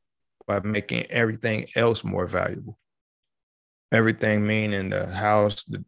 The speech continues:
you know, it's in the deeds of the house, uh, the, the businesses he owned, blah, blah, blah. So now she's like, "Shit,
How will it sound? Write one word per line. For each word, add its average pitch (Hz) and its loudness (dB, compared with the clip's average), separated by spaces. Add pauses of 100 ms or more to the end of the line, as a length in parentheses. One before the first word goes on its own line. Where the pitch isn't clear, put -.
(120)
you 120 -4
know, 110 2
it's 101 -4
in 101 -2
the 95 0
deeds 110 2
of 104 0
the 107 4
house, 107 2 (580)
uh, 95 0 (880)
the, 98 -2 (160)
the - -10
businesses 107 2
he 107 0
owned, 101 0
blah, 95 2
blah, 92 0
blah. 87 0
So 95 -2
now 110 4
she's 120 -2
like, 92 0
"Shit, - -4